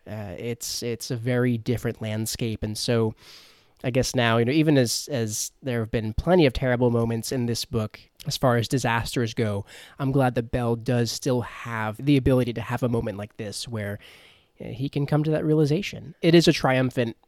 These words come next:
end to the chapter where he does, he does save her, he does stick the landing. But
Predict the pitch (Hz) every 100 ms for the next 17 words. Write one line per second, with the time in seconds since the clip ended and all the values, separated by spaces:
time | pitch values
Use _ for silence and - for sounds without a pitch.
0 | - 110 95 92 - _ - 113 98 -
1 | - 127 - 95 - 98 101 110 107 120
2 | 110 107 - - - - 139 123 - 117
3 | 113 120 120 135 127 117 - 127 - 127
4 | 117 110 113 117 110 110 - - - -
5 | 151 139